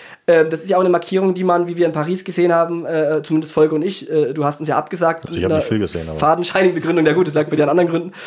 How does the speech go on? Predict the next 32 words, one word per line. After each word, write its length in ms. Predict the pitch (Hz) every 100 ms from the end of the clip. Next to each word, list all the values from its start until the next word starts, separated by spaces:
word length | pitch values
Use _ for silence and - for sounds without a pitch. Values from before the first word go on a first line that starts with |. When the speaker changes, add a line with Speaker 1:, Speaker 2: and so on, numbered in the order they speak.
| - 147
Speaker 1:
ist 140 | 151
eine 80 | 165
andere 160 | 175 185
Sache, 300 | 180 190 170
aber, 180 | 185 180 - -
äh, 140 | 185
wir 100 | 170
haben's 160 | 196 214
ja 60 |
gesehen, 260 | 196 151 175
wir 60 | 170
haben 60 |
mit 100 | 170
jungen 100 | 175
Franzosen 460 | 175 180 151 151 160
gesprochen, 420 | 151 151 147 151
wir 80 | 151
haben, 220 | 156 165
ähm, 240 | 165 151 147
ähm, 280 | 165 147 170
mit 140 | 170
jungen 180 | 175 170
Italienern 400 | 180 185 147 151
gesprochen, 440 | 147 156 151 156 - - - -
ähm, 360 | 160 151 151 - 180
äh, 240 | 151 151 - 123 139 143 151 - - - - - -
also, 180 | - 185 190
wie 80 | 208
soll 140 | 202 214
ich 40 |
sagen, 240 | 240 214
es, 120 | 165